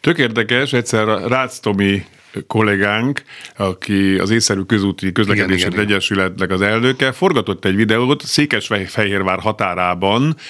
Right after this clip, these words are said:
Speaker 1: ahol
Speaker 2: Emlékszem, igen, ahol nem működött
Speaker 1: Nem
Speaker 2: az
Speaker 1: működött,
Speaker 2: átjáró.
Speaker 1: és
Speaker 2: Pedig a Kressz előírja, hogy ilyenkor nem
Speaker 1: tízből
Speaker 2: működik, meg
Speaker 1: kilenc
Speaker 2: kéne
Speaker 1: és fél
Speaker 2: állni.
Speaker 1: autó nem is lassított.
Speaker 2: Ennyi.
Speaker 1: Meg ott meg kell állni.
Speaker 2: Hát meg
Speaker 1: Kressz
Speaker 2: kéne
Speaker 1: előtt.
Speaker 2: állni, nem csak lassítani.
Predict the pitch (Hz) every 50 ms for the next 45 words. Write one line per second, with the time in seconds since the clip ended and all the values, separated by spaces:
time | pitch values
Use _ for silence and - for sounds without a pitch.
0 | - - - - - _ _ 135 147 160 123 120 113 113 117 127 139 160 160 -
1 | - - - 143 131 123 107 92 87 - - 107 104 101 95 90 90 87 92 98
2 | 95 104 113 113 127 131 127 123 110 104 90 - 101 95 98 98 139 147 143 -
3 | 139 127 101 95 120 113 117 107 98 90 95 101 120 120 120 107 - - _ _
4 | _ _ _ _ - - - - - - - - _ 160 147 139 131 139 135 -
5 | 151 147 127 - - 120 117 120 117 113 113 120 123 131 127 127 113 113 113 113
6 | 107 - - 101 107 110 123 143 147 143 113 131 123 117 120 - 123 120 - 120
7 | 123 113 107 104 104 135 131 123 123 120 117 117 - 120 113 117 - - - 104
8 | 117 110 117 - - 117 110 107 - - - 104 90 - - 85 82 - 104 98
9 | 92 92 120 120 139 131 143 139 139 143 135 131 120 101 90 85 82 80 - -
10 | - - - - - - 127 117 - 120 123 117 98 90 90 85 85 98 95 95
11 | 85 92 85 - - - - - - - - - - -